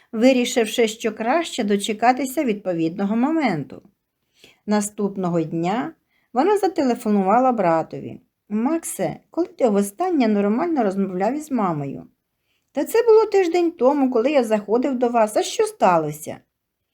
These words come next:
«Вона поводиться відсторонено. Я не розумію причини. Може, ти щось знаєш?» «Ні», здивувався Макс. «Ми кілька днів тому розмовляли телефоном, усе було як завжди.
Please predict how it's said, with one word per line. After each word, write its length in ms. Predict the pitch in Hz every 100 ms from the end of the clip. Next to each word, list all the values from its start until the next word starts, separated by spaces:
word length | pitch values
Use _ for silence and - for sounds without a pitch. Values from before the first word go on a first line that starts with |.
| _ _ -
«Вона 280 | 208 208
поводиться 720 | 175 277 311 381 254 - 208 180
відсторонено. 920 | 208 - - 262 233 180 165 147 - _ _ _
Я 160 | 190 202
не 140 | 220
розумію 600 | 254 240 294 392 403 240
причини. 640 | 202 202 196 214 175 151
Може, 260 | 165 185 196
ти 200 | 196 254
щось 420 | 254 - 240 226
знаєш?» 540 | 240 311 415 214 147 -
«Ні», 480 | 175 202 208 233 359
здивувався 720 | - 349 349 349 339 - 330
Макс. 460 | 311 302 302 - - _ _ _ _ _ _
«Ми 180 | 240 269
кілька 380 | 254 302 277 285
днів 360 | 247 349 427 -
тому 260 | 254 349
розмовляли 640 | 381 247 226 208 233 381 262
телефоном, 720 | 214 202 196 202 262 277 220
усе 320 | 208 - 440
було 160 | 311 208
як 240 | 190 175
завжди. 580 | 165 208 320 269 254